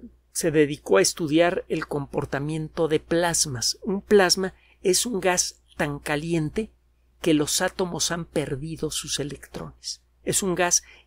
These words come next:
hecho de puras partículas positivas,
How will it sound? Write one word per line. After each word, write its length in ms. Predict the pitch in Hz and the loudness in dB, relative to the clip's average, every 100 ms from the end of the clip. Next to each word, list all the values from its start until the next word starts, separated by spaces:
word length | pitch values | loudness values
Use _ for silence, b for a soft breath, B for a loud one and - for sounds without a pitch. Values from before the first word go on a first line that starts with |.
| - | 2
hecho 420 | 175 - 190 - _ _ | 2 4 2 0 _ _
de 140 | - 151 | -4 -4
puras 360 | - 190 175 | 0 0 0
partículas 600 | - 151 - 175 - 151 - | -2 -8 -10 -10 -6 -4 -4
positivas, 800 | 170 170 175 208 - - - | -4 -6 -6 -10 -8 -10 -12